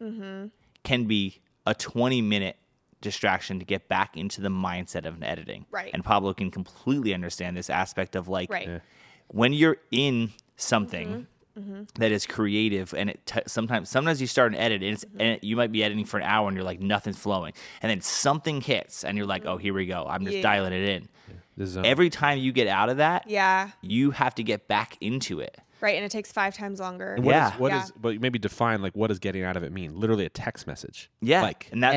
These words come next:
Speaker 2: and that's
Speaker 3: anything.
Speaker 2: what, and I've, you know, I've had tons of this conversation and stuff with Pablo too, because Pablo naturally likes, you know, he's
Speaker 1: Yeah.
Speaker 2: randomly, and people in general, people
Speaker 1: Yeah.
Speaker 2: always are texting and doing stuff during the day.
Speaker 1: Mm-hmm.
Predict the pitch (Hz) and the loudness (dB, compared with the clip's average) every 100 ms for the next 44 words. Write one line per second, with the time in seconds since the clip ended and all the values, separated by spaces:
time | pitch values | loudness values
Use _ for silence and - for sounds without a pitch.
0 | 135 120 123 151 143 131 127 123 127 117 | 6 6 6 6 4 6 6 6 4 4
1 | 127 110 92 95 110 117 113 101 - 123 | 2 4 2 2 2 4 2 0 -2 0
2 | 110 110 - 117 104 110 104 104 104 101 | 2 0 2 0 4 2 2 0 0 0
3 | - 135 120 101 - 175 95 95 - 104 | 6 6 6 2 4 4 2 -4 2 2
4 | 101 101 98 101 98 101 95 95 - 107 | 2 0 2 2 2 -2 -4 -4 -2 0
5 | 101 - 82 113 98 95 101 - - 101 | 0 0 -6 -2 -2 -2 -6 -6 -10 0
6 | 113 107 117 - 160 175 202 160 190 180 | 4 4 2 4 4 6 4 6 4 4
7 | 82 143 175 220 143 151 131 113 - 117 | -2 0 6 8 8 8 6 2 0 0
8 | - 123 110 113 107 107 110 104 98 107 | 0 0 2 0 2 0 2 0 4 2
9 | 85 - 214 208 233 | 2 -4 -12 -10 -12